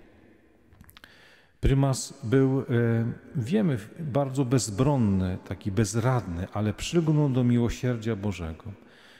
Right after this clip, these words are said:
I wydaje się, że taka postawa uchroniła go, on o tym sam pisze, przed paraliżującym lękiem.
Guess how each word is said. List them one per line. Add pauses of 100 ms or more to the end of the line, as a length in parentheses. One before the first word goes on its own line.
(160)
I
wydaje
się,
że
taka
postawa
uchroniła
go, (600)
on
o
tym
sam
pisze, (300)
przed
paraliżującym
lękiem.